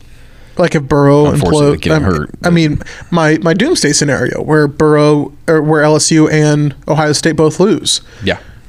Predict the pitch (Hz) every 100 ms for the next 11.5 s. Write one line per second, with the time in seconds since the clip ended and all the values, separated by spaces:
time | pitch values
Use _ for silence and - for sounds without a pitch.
0 | - 156 147 143 139 117 - - - -
1 | - - - 151 151 143 117 123 131 104
2 | 107 104 113 98 80 87 95 92 85 98
3 | 95 104 95 87 95 95 - 92 101 -
4 | - 87 90 - 87 90 82 80 - -
5 | - 110 101 - 107 101 98 98 92 90
6 | - 113 110 113 113 95 85 - - -
7 | - - - - - 92 - 85 - -
8 | - - - - - - - - 165 165
9 | 160 170 175 175 156 147 180 160 156 175
10 | 247 254 160 147 151 143 147 160 151 147
11 | 147 147 151 147